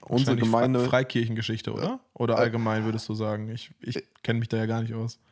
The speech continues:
Speaker 1: Äh, nee, grundsätzlich, äh, Kirchengeschichte. Also,
Speaker 2: Okay.
Speaker 1: ja, äh, also, mh, genau, die, die, die älteste, äh,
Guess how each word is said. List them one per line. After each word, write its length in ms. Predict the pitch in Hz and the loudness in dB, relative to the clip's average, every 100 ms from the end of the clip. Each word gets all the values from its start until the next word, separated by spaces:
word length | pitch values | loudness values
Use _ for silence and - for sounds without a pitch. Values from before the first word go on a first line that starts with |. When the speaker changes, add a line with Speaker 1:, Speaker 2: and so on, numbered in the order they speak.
| _ - | _ 2
Speaker 1:
Äh, 300 | 131 127 - | 4 4 4
nee, 220 | 127 156 | 4 4
grundsätzlich, 800 | - 131 123 170 - 131 - - | 4 4 4 2 0 0 0 0
äh, 380 | 117 113 110 104 110 107 | 2 2 2 0 -2 -4
Kirchengeschichte. 840 | - 117 110 - 113 - 120 - | -2 0 0 -2 -4 -2 -4 0
Also, 160 | 127 147 | 4 6
Speaker 2:
Okay. 160 | 147 | 6
Speaker 1:
ja, 180 | 123 139 - | 6 6 2
äh, 160 | 123 120 | 2 2
also, 320 | 120 127 131 - - - - _ _ - | 4 4 2 -2 -20 -20 -20 _ _ -2
mh, 420 | 113 113 110 107 - _ _ _ _ _ _ _ _ _ _ _ _ | 0 2 0 -2 -10 _ _ _ _ _ _ _ _ _ _ _ _
genau, 360 | 104 110 113 123 | 0 4 6 4
die, 180 | 107 117 120 | 2 0 0
die, 260 | 113 113 | 2 2
die 160 | 110 120 | 2 2
älteste, 720 | 117 139 151 - 139 123 113 | 4 4 2 2 2 2 0
äh, 140 | - | -2